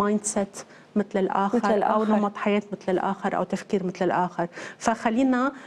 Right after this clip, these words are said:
Speaker 1: آه، نحترم هيدا الشيء لحتى لا يكون مدعاة للا خلاف ولا لا تشرذم الأكثر النفسي
Speaker 2: نعم.
Speaker 1: اللي نحن موجودين فيه. آه، بالنسبة للأطفال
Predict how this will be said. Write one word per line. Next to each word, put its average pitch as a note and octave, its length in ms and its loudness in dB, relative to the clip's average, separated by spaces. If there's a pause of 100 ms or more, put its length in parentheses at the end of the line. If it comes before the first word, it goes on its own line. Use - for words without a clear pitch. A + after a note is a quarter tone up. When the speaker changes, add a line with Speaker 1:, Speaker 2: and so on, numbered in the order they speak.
(160)
Speaker 1:
آه، G3+ 320 0
نحترم G#3+ 560 0
هيدا F3 240 0
الشيء G#3 360 0
لحتى G#3+ 380 0
لا G#3+ 180 2 (320)
يكون A3 420 2
مدعاة G3 360 2 (100)
للا G#3 360 4
خلاف G3 560 -2 (300)
ولا G3 400 4
لا G#3+ 300 4 (100)
تشرذم F#3+ 560 2
الأكثر - 420 -2 (220)
النفسي F#3+ 420 2
Speaker 2:
نعم. F#3 80 4
Speaker 1:
اللي F#3 120 2
نحن G#3+ 120 0
موجودين E3+ 520 2
فيه. E3 300 -2 (480)
آه، G#3 300 2
بالنسبة A#3+ 460 2
للأطفال G3 1500 2